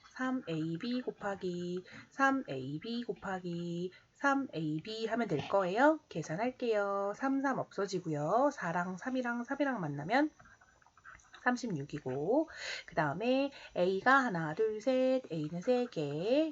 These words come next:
B도 세 개, 파이 붙어 있습니다. 여기까지 괜찮죠?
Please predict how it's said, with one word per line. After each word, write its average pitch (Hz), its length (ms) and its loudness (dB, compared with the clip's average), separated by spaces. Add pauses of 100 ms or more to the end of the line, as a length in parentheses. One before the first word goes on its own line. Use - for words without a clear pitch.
B도 226 500 2
세 269 200 0
개, 208 380 -2 (100)
파이 320 340 -2
붙어 - 300 -4
있습니다. - 420 -8 (400)
여기까지 196 320 -4
괜찮죠? 214 600 -2